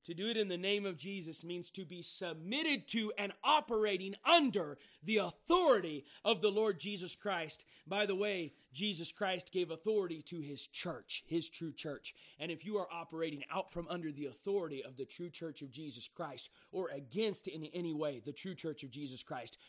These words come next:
you are against Christ. And you are operating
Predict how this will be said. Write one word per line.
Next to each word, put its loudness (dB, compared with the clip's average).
you -12
are -8
against -10
Christ. -8
And -8
you -4
are -10
operating -6